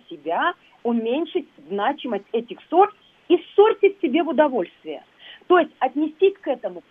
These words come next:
по-другому. То есть, а, э, значимость того, что происходит между вами, так скажем, преуменьшить. То есть, а, мы, как правило, э, э, вот используя эту распространённую поговорку, делаем из мухи слона.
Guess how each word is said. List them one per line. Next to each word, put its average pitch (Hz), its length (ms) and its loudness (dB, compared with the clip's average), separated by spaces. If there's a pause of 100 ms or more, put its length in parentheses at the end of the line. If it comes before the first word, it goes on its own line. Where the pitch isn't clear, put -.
(120)
по-другому. 254 960 -2 (360)
То 320 160 0
есть, 311 140 -6 (240)
а, 240 300 0 (100)
э, - 240 -10 (360)
значимость 285 720 0
того, 285 300 4
что 220 140 -10
происходит 247 640 -4
между 220 400 -6
вами, 294 500 -4 (420)
так 240 200 -2
скажем, 208 400 0 (120)
преуменьшить. 302 920 -4 (380)
То 320 180 4
есть, 247 160 0 (120)
а, 214 380 -2
мы, 277 180 -2
как 262 200 -4
правило, 320 440 0
э, - 140 -8
э, 208 320 -12 (120)
вот 220 300 -4
используя 240 480 -2
эту 247 260 -6
распространённую 220 640 -8
поговорку, 233 560 -4 (160)
делаем 302 440 0
из 202 140 -10
мухи 277 340 -4
слона. 233 400 -4